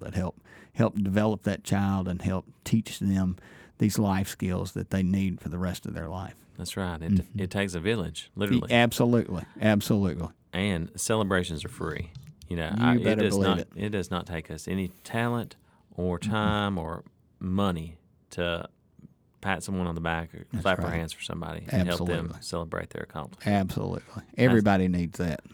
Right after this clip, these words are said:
Speaker 2: I think that's what I love about four H most is that the round of applause, the
Speaker 1: Yes.
Speaker 2: congratulations, uh, you got this, the encouragement.
Speaker 1: That's right. That's
Speaker 2: And
Speaker 1: right.
Speaker 2: I think that's where sets us dif-, apart from other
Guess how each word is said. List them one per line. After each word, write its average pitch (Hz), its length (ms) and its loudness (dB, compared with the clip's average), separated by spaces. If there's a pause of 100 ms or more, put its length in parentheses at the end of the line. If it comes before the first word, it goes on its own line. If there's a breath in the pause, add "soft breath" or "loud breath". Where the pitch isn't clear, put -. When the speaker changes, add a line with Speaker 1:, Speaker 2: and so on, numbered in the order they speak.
(120)
Speaker 2:
I 92 100 -2
think 101 180 -4
that's 90 220 -4
what 82 100 -6
I 80 40 -6
love 78 220 -6
about 80 240 -10
four 80 240 -10
H - 140 -14
most 80 280 -6
is - 120 -12
that 78 260 -6 (760 soft breath)
the 87 200 -4
round 87 240 0
of - 80 -10
applause, 82 760 -2
the 65 280 -8 (100)
Speaker 1:
Yes. 95 560 -6 (540)
Speaker 2:
congratulations, 82 920 -4
uh, 78 300 -6 (720)
you 92 160 -2
got 82 300 -2
this, 82 300 -4
the - 220 -10
encouragement. 85 640 -2 (200)
Speaker 1:
That's 90 180 -2
right. 90 260 0 (460 soft breath)
That's 95 200 -2
Speaker 2:
And 110 100 2
Speaker 1:
right. 90 180 0
Speaker 2:
I 92 120 -8
think 107 240 -10
that's 90 340 -4
where 87 320 -2 (680 soft breath)
sets 104 300 0
us 87 200 -4
dif-, 95 280 -2
apart 98 500 -2
from - 220 -8
other 87 400 -2